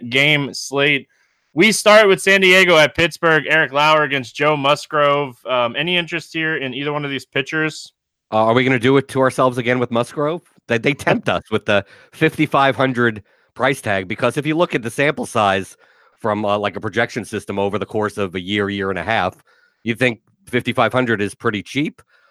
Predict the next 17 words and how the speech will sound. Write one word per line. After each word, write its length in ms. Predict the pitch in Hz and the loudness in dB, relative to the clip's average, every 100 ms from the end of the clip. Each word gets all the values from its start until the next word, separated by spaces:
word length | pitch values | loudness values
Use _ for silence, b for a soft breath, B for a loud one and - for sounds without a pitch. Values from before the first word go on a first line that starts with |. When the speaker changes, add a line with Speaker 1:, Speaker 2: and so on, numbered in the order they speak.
| _ | _
Speaker 2:
Uh, 180 | 98 202 | -2 0
the 80 | - | 0
problem 400 | 143 127 117 113 | 0 0 2 2
is, 240 | 120 113 | 2 0
is 140 | 104 87 | -6 -4
that, 360 | 107 104 - _ _ _ _ - | -2 -2 -6 _ _ _ _ -8
uh, 200 | 92 90 - | -6 -6 -10
he's 300 | - 92 82 - | -16 -14 -14 -6
unreliable, 800 | 107 113 107 101 107 123 147 170 | -2 0 2 2 2 2 2 2
but 300 | 131 107 104 _ _ | 0 -2 -2 _ _
he 220 | 120 135 | -4 0
is 160 | 165 - | 0 2
facing 560 | 180 185 - 175 175 | 0 2 0 -2 -2
the 180 | 170 170 | 0 0
Padres 680 | - 147 143 135 151 208 - - | 2 2 2 2 0 -2 -8 -4
at 160 | 117 | -2
home 320 | 113 110 127 | 2 2 0